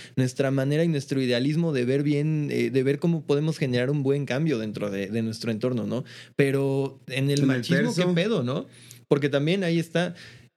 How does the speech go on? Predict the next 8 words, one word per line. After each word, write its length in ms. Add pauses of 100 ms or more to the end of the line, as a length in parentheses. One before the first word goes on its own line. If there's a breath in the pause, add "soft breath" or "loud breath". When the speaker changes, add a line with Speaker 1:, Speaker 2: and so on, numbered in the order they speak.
(200)
Speaker 1:
Eh, 240
lo 120
estabas 300
hablando 300
ahorita, 260
¿no? 260 (160)
Creo 180
que 400